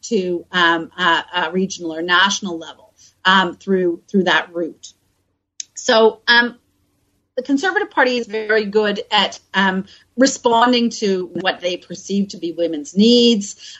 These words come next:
um, but they represent women in very different ways than the feminist movement does, for instance. So you don't have conservatives talking about women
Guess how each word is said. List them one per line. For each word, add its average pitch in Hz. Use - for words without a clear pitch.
um, 190
but 254
they 269
represent 302
women 220
in 214
very 190
different 202
ways 170
than 175
the 208
feminist 202
movement 151
does, -
for -
instance. -
So 226
you 226
don't 254
have 175
conservatives 180
talking 170
about 156
women 165